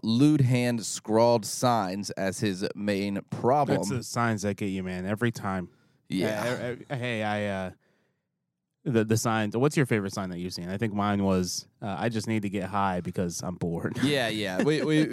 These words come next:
Speaker 1: yeah, we've all seen those.
Speaker 2: Yeah.
Speaker 1: Um,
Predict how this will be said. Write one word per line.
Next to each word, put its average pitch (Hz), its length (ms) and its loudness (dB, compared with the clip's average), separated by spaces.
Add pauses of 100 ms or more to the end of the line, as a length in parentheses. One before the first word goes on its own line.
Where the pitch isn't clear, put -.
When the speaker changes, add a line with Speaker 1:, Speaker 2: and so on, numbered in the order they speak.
(120)
Speaker 1:
yeah, 117 140 4
we've 127 240 2
all 127 160 6
seen 110 340 0
those. 101 600 2
Speaker 2:
Yeah. 110 440 4
Speaker 1:
Um, 104 280 0